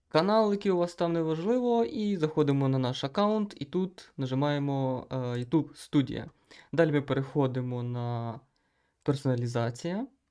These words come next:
і вкладочка «Фірмове оформлення». І тут ми можемо змінити нашу аватарку. Не забувайте, що повинно важити чотири мегабайта, не більше чотирьох мегабайт,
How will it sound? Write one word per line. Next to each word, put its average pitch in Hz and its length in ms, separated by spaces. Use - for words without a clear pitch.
і 233 120
вкладочка 180 480
«Фірмове 202 680
оформлення». 131 720
І - 60
тут 170 160
ми 151 100
можемо 135 360
змінити 190 540
нашу 135 720
аватарку. 156 640
Не 151 80
забувайте, 139 460
що 127 400
повинно 143 360
важити 123 680
чотири - 500
мегабайта, 143 680
не 165 140
більше 139 240
чотирьох - 360
мегабайт, 127 420